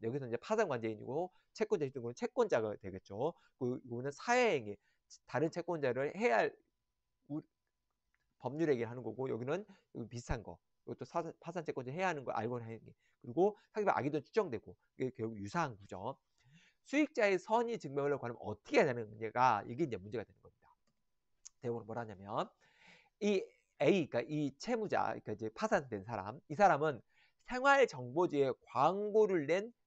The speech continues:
피고에게 전화를 걸어서 매수자를 타진합니다. 즉, 피고가 "나 싼 거 사겠다"라는 광고를 냈고, 이 채무자가 그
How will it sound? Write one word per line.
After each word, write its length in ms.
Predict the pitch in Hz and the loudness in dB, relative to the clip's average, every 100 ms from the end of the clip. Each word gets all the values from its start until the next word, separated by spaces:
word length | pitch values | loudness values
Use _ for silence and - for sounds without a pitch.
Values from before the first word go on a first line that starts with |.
| _ - | _ -16
피고에게 640 | - 302 277 254 208 220 | -2 0 8 10 12 10
전화를 400 | 208 147 185 175 | 4 4 4 4
걸어서 240 | 135 131 143 | 2 -2 -2
매수자를 440 | 120 151 160 131 | 0 0 0 -4
타진합니다. 480 | 123 151 104 95 104 | -4 -8 -10 -14 -20
즉, 140 | - 147 _ _ _ | -14 -14 _ _ _
피고가 640 | - - 277 226 160 165 104 _ _ _ | -6 -2 2 6 8 8 4 _ _ _
"나 180 | 165 175 | 6 6
싼 320 | 180 233 254 | 8 6 8
거 160 | 247 208 | 6 6
사겠다"라는 880 | - - 302 - 104 - 123 143 151 | 4 6 6 6 2 4 4 4 -2
광고를 640 | - - 156 208 202 160 117 | -2 2 2 4 4 4 2
냈고, 520 | 131 - 160 220 226 _ _ _ _ | 2 2 4 4 2 _ _ _ _
이 200 | 175 170 170 - | -4 -2 -2 -8
채무자가 460 | - 320 330 196 | 0 0 4 2
그 140 | 151 | 2